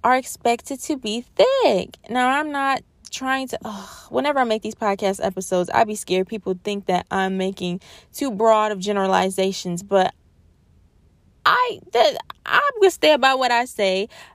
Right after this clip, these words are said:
I feel like Black women are expected to be thick. You know, there are plenty of references, um, on T V and music, familial comments, like, people in our families. I know I'm right because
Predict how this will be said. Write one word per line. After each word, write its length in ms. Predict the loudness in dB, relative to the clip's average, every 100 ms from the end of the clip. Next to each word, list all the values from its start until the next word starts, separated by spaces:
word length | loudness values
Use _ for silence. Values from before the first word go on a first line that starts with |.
| 0
I 220 | 2 4
feel 340 | 2 -2 -2 0
like 460 | 2 2 0 -4 -16 -20 _
Black 380 | 2 4 4 0
women 360 | -4 -2 -2
are 140 | 0 0
expected 520 | 0 -4 -4 -6 -14
to 100 | -12
be 180 | -10 -12
thick. 680 | _ 2 4 2 -2 -8 -12
You 160 | -8
know, 560 | -2 0 2 2 0 -4 -2
there 280 | 2 2 2
are 80 | -4 _
plenty 300 | -4 -2 0
of 100 | 0
references, 720 | 0 -2 -4 -6 -8 -8 -8 -14 _ -6
um, 320 | -2 -2 -2
on 220 | -2 -4
T 320 | -4 -4 -2 -2
V 380 | -6 -8 -8 -10 -20 -8
and 320 | -6 -4 -4
music, 720 | -4 -4 -4 -2 -2 -2 -8 -20 _ _ _
familial 960 | -8 4 4 4 -2 0 0 0 -2 -2
comments, 640 | -2 0 0 0 -2 -4 -6
like, 160 | -6
people 360 | -6 -8 -4 -2
in 60 |
our 180 | 0 -2
families. 760 | -2 -4 -4 -4 -4 -6 -8 -12 _ -2
I 120 | 0
know 240 | 2 2 2
I'm 160 | 2
right 260 | 2 2 2
because 320 | -2 -4 -4